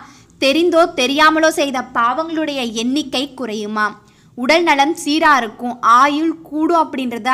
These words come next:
ஐதீகமா இருந்திருக்குங்க. பழங்காலம் முன்பே முக்திபுரி அப்படின்ற ஊர்ல கலாவதி அப்படின்ற இளம்பெண் வாழ்ந்து வந்திருக்காங்க.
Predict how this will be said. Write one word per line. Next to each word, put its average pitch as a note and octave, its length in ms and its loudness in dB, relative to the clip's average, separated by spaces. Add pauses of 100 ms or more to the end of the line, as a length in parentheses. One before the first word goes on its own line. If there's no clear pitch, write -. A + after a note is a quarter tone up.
ஐதீகமா B3 580 -4
இருந்திருக்குங்க. G#3+ 760 -8 (640)
பழங்காலம் D4+ 680 4
முன்பே D4 580 -2 (380)
முக்திபுரி F4 600 2
அப்படின்ற C#4+ 520 0
ஊர்ல C4+ 540 0 (360)
கலாவதி D#4+ 480 4
அப்படின்ற C#4+ 500 0
இளம்பெண் C4+ 520 -2
வாழ்ந்து A3 380 0
வந்திருக்காங்க. A3 800 -4